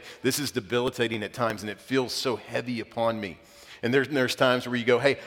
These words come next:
I have a competitive problem," and sometimes that competitive problem makes me anxious about doing certain things. Like, what if I don't win, or what if I'm not good at this? Or when it comes to something like even preaching,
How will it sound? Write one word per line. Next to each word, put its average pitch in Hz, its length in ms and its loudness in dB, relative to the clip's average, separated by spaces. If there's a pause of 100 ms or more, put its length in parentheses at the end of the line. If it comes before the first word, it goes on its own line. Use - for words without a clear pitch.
I 131 140 8
have 170 180 8
a - 40 4
competitive 120 640 -2
problem," 104 300 4
and 95 80 -8
sometimes 131 380 0
that 123 160 0
competitive 120 560 -2
problem 143 360 4 (200)
makes 127 240 4
me 135 160 2
anxious 120 400 -2
about 98 260 0
doing 107 220 -6
certain 90 280 -8
things. 87 220 -8
Like, 92 140 -6
what 107 100 0
if 117 100 0
I 120 60 6
don't 113 220 -4
win, 104 260 -4
or 95 40 -8
what 98 140 -4
if 104 120 -6
I'm 110 160 0
not 104 260 -4
good 110 180 -4
at 110 140 -10
this? - 400 -8 (460)
Or 139 220 6
when 135 140 2
it 123 80 -4
comes 135 280 2
to 120 60 -4
something 127 380 0
like 120 260 0
even 131 280 0
preaching, 127 560 -4